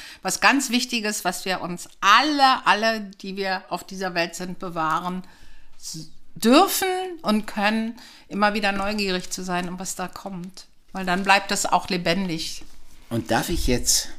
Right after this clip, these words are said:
Speaker 2: Marie Baumeister
Speaker 1: Ja, du darfst, Roberto.
Speaker 2: zitieren?
Speaker 1: <laughs> Bitte.
Speaker 2: Die deutsche Künstlerin Marie Baumeister, die sagte nämlich mal, wir s-, wir wollten,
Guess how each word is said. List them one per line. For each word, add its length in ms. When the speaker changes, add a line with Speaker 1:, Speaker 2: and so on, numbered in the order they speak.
Speaker 2:
Marie 480
Baumeister 720
Speaker 1:
Ja, 300
du 120
darfst, 520
Roberto. 420
Speaker 2:
zitieren? 360
Speaker 1:
<laughs> 80
Bitte. 540
Speaker 2:
Die 100
deutsche 380
Künstlerin 640
Marie 300
Baumeister, 720
die 160
sagte 500
nämlich 540
mal, 400
wir 420
s-, 520
wir 300
wollten, 640